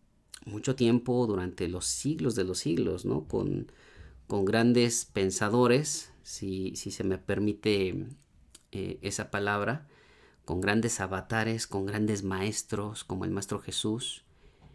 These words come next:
que, pues, muchos de ellos han sido totalmente incomprendidos, y como su sistema de pensamiento no es el mismo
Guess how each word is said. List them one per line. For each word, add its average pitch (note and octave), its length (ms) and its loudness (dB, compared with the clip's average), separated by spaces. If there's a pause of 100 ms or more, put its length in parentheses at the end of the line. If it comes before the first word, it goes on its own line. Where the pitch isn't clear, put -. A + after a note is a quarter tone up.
(200)
que, F#2 720 2 (340)
pues, G2+ 120 -2
muchos C3+ 320 0
de B2+ 80 6
ellos B2+ 600 2 (460)
han A2 200 -4
sido A#2 320 2
totalmente A2 720 0
incomprendidos, G2 1120 -4 (1300)
y C3 440 6 (800)
como G2+ 800 2
su - 200 -6
sistema B2 400 -2
de E3+ 100 0
pensamiento G#2 1000 -2 (100)
no A2 360 2
es A2 400 0
el F#2 260 -8
mismo G#2+ 680 -2